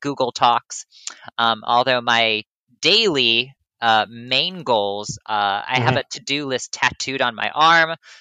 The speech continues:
Speaker 1: The listeners won't be able to see this, but I'm gonna show that
Speaker 2: Oh,
Speaker 1: tattoo here.
Speaker 2: wow. So you,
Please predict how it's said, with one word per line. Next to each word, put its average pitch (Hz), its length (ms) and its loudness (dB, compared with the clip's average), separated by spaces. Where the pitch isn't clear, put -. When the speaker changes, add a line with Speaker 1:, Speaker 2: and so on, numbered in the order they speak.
Speaker 1:
The 131 100 -6
listeners 165 440 -2
won't 135 180 -4
be 131 100 0
able 113 100 -4
to 117 80 -8
see 156 240 -6
this, 127 240 -4
but 120 120 -8
I'm 120 80 -4
gonna 117 140 -6
show 165 360 2
that 214 220 6
Speaker 2:
Oh, 160 160 -2
Speaker 1:
tattoo 147 420 0
here. 147 340 6
Speaker 2:
wow. 127 380 2
So 156 360 -2
you, 156 300 -4